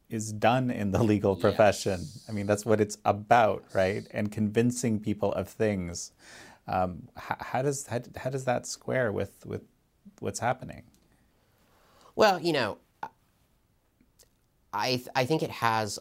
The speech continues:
Speaker 2: a number of downstream effects, and I wanna be careful here because some people, I think, will read this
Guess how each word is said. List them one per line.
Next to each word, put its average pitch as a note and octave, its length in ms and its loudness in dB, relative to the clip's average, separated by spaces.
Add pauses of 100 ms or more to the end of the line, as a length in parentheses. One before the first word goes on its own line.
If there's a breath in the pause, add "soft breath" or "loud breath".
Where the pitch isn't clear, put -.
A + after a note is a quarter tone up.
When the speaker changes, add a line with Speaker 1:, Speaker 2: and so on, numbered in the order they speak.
Speaker 2:
a G2 60 -4
number F#2 480 0
of E2+ 320 -6
downstream D#2+ 460 -4
effects, - 360 -10
and G2 220 -2
I G2+ 60 2
wanna A#2+ 200 2
be G#2+ 80 -6
careful E2+ 400 -4
here D#2 240 -6
because D#2+ 400 -8
some B2 260 -2
people, G#2+ 560 -2 (380)
I D2 80 -8
think, D#2+ 260 -8
will D#2 180 -8
read E2+ 360 -8
this - 640 -10